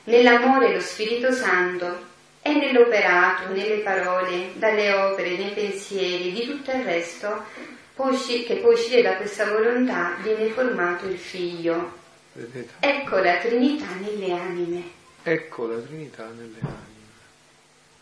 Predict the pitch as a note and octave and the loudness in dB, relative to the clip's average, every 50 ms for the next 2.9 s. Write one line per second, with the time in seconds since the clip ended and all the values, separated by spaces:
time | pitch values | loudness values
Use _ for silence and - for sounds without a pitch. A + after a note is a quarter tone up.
0 | _ _ _ _ _ _ _ _ _ _ _ _ _ _ _ _ _ _ _ _ | _ _ _ _ _ _ _ _ _ _ _ _ _ _ _ _ _ _ _ _
1 | _ - - F4 E4 D#4 - A3+ G3 G3 F#3+ - A#3+ G3+ G#3 G#3+ G#3+ B3+ C#4 D4+ | _ -6 -4 -4 -4 0 0 0 0 0 -2 -4 -4 -2 0 0 0 2 0 2
2 | D4 A#3 - A#3 G#3+ F#3 F#3 F#3 F#3 F#3 F3+ F3+ F3 F3 F3+ F3+ F3+ | 2 2 2 2 2 2 4 4 4 4 4 4 2 2 0 -2 -6